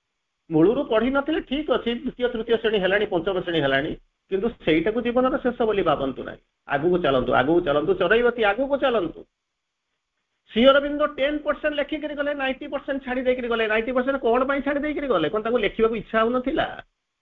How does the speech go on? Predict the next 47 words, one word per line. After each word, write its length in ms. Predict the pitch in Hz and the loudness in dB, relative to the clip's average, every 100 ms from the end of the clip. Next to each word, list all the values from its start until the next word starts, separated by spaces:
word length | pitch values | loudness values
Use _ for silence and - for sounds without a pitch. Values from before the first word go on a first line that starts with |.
| _ _ _ - | _ _ _ -4
ତାପରେ 280 | 190 220 254 | -2 2 2
ତାଙ୍କ 260 | 247 220 | 2 0
ପାଖରେ 460 | 269 262 269 269 - | 0 2 4 2 0
ମୃ-, 260 | 214 226 - | -4 -4 -6
ଇଚ୍ଛା 320 | 202 - 262 | -16 -10 -4
ମୃତ୍ୟୁ 320 | 269 285 294 | -2 -2 -6
ଥିଲା, 220 | 277 294 285 | -6 -2 -2
ସେ 80 | |
ଯେପର୍ଯ୍ୟନ୍ତ 540 | 277 254 254 277 294 311 | 2 0 2 0 0 0
ଯାହା 240 | 254 254 | -2 -2
ଚାହିଁଥାନ୍ତେ 440 | 302 311 302 269 269 | 0 0 2 0 2
ତାହା 200 | 254 233 | 0 0
କରିଥାନ୍ତେ, 420 | 214 190 185 175 | -2 -2 -4 -2
କାରଣ 240 | 190 226 | -2 0
ପୃଥିବୀ 400 | 233 220 240 254 | -2 -4 -4 0
ଏପର୍ଯ୍ୟନ୍ତ 440 | 247 277 254 262 254 | 0 0 -4 -2 0
ପ୍ରସ୍ତୁତ 420 | 240 - 214 190 | 0 -2 -4 -2
ହେଇନାହିଁ। 360 | 175 156 127 - _ _ _ _ _ _ _ _ _ _ _ _ _ 226 | 0 0 -6 -10 _ _ _ _ _ _ _ _ _ _ _ _ _ 0
ଟିଚର 340 | 226 285 285 | 4 6 4
ଯେମିତି 260 | 294 294 285 | 4 -6 -6
ପଢ଼େଇ 300 | 262 269 294 | -4 -4 -2
ସାରିଲା 280 | 294 302 | -2 -2
ପରେ 160 | 294 294 | 0 0
ହୋମୱାର୍କ 440 | 269 262 269 302 | 0 0 0 -2
ପାଇଁ 160 | 302 302 | -2 -6
ଆମକୁ 260 | 294 277 285 | -6 -6 -4
ଛାଡ଼ି 240 | 262 262 | -2 0
ଦେଇକିରି 320 | 254 247 247 | 2 0 -2
ଚାଲିଯାଏ, 460 | 240 220 202 190 160 | -2 0 0 2 0
ଠିକ୍ 260 | 165 233 | 0 -6
ସେଇଭଳିଆ 360 | - 240 254 269 | -2 -2 0 -2
ଶ୍ରୀ 220 | 262 262 | -2 0
ଅରବିନ୍ଦକୁ 600 | 277 285 277 277 285 269 | 0 0 0 -2 -2 -2
ଲେଖି 240 | 254 247 262 | 0 -2 -2
ଟେନ୍ 280 | 262 269 | 2 2
ପରସେଣ୍ଟ 300 | 277 247 277 | 0 -2 -2
ଲେଖିଲା 300 | 254 254 269 | -2 -2 -2
ପରେ 260 | 262 247 254 | 0 2 0
ନାଇଣ୍ଟି 320 | 233 226 226 | 2 -2 -2
ପରସେଣ୍ଟ 340 | 269 247 254 240 | -2 -2 -2 -4
ଆମକୁ 200 | 226 220 | -4 -4
ଛାଡ଼ି 240 | 214 202 | 0 0
ଦେଇକିରି 300 | 202 196 190 | 0 0 0
ଗଲେ, 240 | 170 165 | 0 0
"ଯାଅ 340 | 135 160 196 226 | 0 2 2 2
ନିଜେ 280 | 196 190 226 | 0 -2 -4
ଖୋଜ।" 600 | - 185 214 190 117 | -4 -8 -2 -2 -2